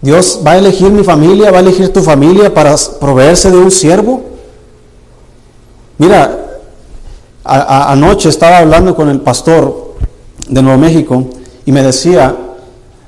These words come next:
que la mayor oración que el Señor pide a, a sus discípulos es por obreros. Él le dijo a sus discípulos:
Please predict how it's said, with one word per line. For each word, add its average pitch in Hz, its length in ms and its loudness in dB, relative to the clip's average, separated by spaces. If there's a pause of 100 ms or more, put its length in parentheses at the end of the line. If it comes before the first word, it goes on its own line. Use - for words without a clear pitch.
(1300)
que 143 640 -2
la 143 160 0
mayor 143 720 0
oración 151 680 2
que 151 60 -2
el 135 100 0
Señor 147 380 -2
pide 170 420 0
a, 123 420 -2
a 123 60 -4
sus 170 220 -4
discípulos 123 800 -6 (1700)
es 131 120 -8
por 143 160 -6
obreros. 113 600 -6 (1600)
Él 123 100 -4
le 160 80 2
dijo 190 220 0
a 165 60 0
sus 143 180 -6
discípulos: 123 680 -6